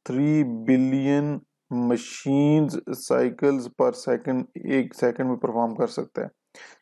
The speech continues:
कि वो स-, प्रोसेसर, वो सीपीयू एक सेकंड के अंदर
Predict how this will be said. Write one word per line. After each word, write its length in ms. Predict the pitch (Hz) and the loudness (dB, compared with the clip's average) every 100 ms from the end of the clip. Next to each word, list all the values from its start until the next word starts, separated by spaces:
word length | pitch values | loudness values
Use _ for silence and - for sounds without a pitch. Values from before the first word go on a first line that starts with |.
| _ | _
कि 60 | 123 | -2
वो 220 | 113 131 | 2 0
स-, 220 | 131 - - | -2 -14 -6
प्रोसेसर, 680 | 143 - 123 113 139 143 - _ _ _ | -4 0 -2 0 0 0 -4 _ _ _
वो 180 | 131 135 | 0 0
सीपीयू 720 | 120 127 117 127 120 131 139 _ _ _ _ - | 0 -2 -2 -2 2 2 0 _ _ _ _ 2
एक 360 | 135 139 147 147 | 4 6 4 0
सेकंड 560 | - 123 - 131 120 | 0 0 0 -4 0
के 60 | 120 | -2
अंदर 440 | 113 113 127 139 | -2 0 2 0